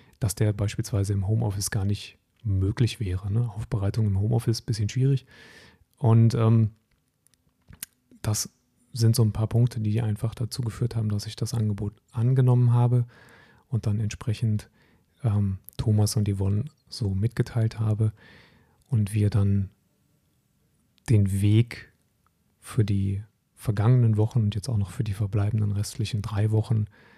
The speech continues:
ähm, beraten haben, wie man, wie man's macht. Glücklicherweise haben wir ja parallel, und das hat ja damit tatsächlich nichts zu tun,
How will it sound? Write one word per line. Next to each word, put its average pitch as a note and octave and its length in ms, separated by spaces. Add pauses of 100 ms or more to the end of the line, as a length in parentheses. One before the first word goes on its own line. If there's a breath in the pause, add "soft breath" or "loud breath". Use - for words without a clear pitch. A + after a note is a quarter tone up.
(280 loud breath)
ähm, G#2+ 500 (460)
beraten A2 580
haben, A2+ 360
wie G#2+ 80
man, G2+ 300
wie G2 60
man's F#2+ 260
macht. B2 340 (640 loud breath)
Glücklicherweise G#2 720
haben G#2 160
wir G2+ 180
ja G2 420 (220)
parallel, A2 600
und A2+ 180
das G2 100
hat G2+ 100
ja G2+ 80
damit G2 280
tatsächlich A2 400
nichts - 360
zu B2 120
tun, A2+ 340